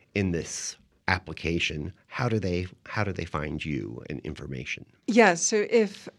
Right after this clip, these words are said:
Speaker 2: if somebody is interested in becoming Demeter certified, often what we find is people who are interested need a lead time of several years, but some
Speaker 1: Sure.
Speaker 2: people are ready. You have to meet the organic standards to start with.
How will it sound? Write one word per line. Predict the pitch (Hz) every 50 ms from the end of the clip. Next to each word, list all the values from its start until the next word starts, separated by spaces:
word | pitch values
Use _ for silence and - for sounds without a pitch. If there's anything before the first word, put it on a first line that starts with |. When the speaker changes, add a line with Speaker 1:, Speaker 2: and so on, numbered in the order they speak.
| _ _ -
Speaker 2:
if | 226 190 190 -
somebody | - - 233 220 226 220 214 202 190 185
is | 165 160 180
interested | 175 175 170 - 185 - - - 180 175
in | 175
becoming | 165 175 170 - - 196 180 180 175 175 170
Demeter | 175 170 170 170 - - - 165
certified, | - - 180 175 185 180 - - - - 196 196 - - -
often | 196 202 214 208 - 202 180 175
what | 170 - -
we | 165
find | 165 - 180 170 170 170 165
is | 165 160 160 - - - - - - - - - - -
people | - 214 190 196 202 180 156
who | - - 180 165 165 160 156 160 - _ _ _ - -
are | 175 - -
interested | 202 190 190 190 208 180 - - - 175 170 196
need | 175 175 180 180 180 175 175
a | 165 160
lead | 156 170 165 156 160
time | - - 165 - - - 160 - - -
of | - -
several | - - 156 214 165 165
years, | 165 165 160 - 160 185 202 -
but | - 233 220 -
some | - 220 220
Speaker 1:
Sure. | 214
Speaker 2:
people | 240 233 - 220
are | 196 185
ready. | 170 165 160 165 165 -
You | - 180 180
have | 202 190 -
to | 196
meet | 180 180 175 175 -
the | 190 175
organic | 165 165 - 160 160 170 - -
standards | - - - 165 156 160 156 - - - - -
to | - 165
start | - - 165 - - -
with. | - - 175 202 -